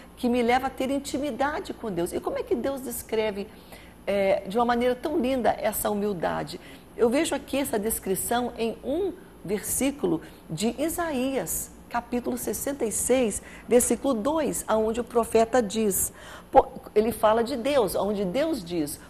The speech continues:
"Porque a minha mão fez todas essas coisas, e todas vieram existir", diz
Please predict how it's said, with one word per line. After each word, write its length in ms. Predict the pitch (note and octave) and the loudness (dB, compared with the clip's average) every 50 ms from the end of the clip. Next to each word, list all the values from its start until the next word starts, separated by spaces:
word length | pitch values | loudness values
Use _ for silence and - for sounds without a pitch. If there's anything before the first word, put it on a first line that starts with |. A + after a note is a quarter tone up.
| - | -6
"Porque 240 | - C#4 C4+ C#4 - | -2 -2 -2 0 0
a 60 | C#4 | 0
minha 320 | C4 C4 D4+ F4 F4 D#4 B3+ | 0 0 -2 0 0 0 0
mão 340 | G#3 G#3 A3 B3 B3+ A#3 G#3+ | 0 0 0 0 0 0 -2
fez 380 | - - A3+ G#3 - - - - | -2 -2 -2 0 -2 -4 -4 0
todas 400 | - D#4 F4 F#4+ F#4 D#4+ C#4+ A3+ | 6 8 8 8 8 6 4 4
essas 340 | A#3+ A#3+ A#3 - G3+ - - | 4 4 2 0 -2 -2 -4
coisas, 580 | - - - D#3 D3 C3 - - - - - - - - - - - | -4 -2 0 0 0 0 -2 -6 -8 -8 -8 -10 -10 -18 -18 -8 0
e 140 | - D4+ | 2 2
todas 800 | D4 - - - - - - E4 E4 F4+ F#4+ F#4+ F#4 E4+ D4+ B3 | 2 2 -4 -16 -8 2 6 6 8 8 6 4 2 0 0 0
vieram 480 | B3 C#4+ C#4 B3+ B3 A#3+ A#3+ B3 B3 B3+ | -2 0 0 2 2 2 2 2 0 -2
existir", 680 | C4 B3+ A#3+ C4 C#4 - - - - - - G4 - A3+ | -2 -2 -4 -4 -6 -8 -8 -8 -4 2 2 2 2 0
diz 560 | D#3+ C#3+ E3+ G#3 A3+ A#3 C4+ D4 - - - | -6 -2 2 2 4 4 4 4 2 0 -2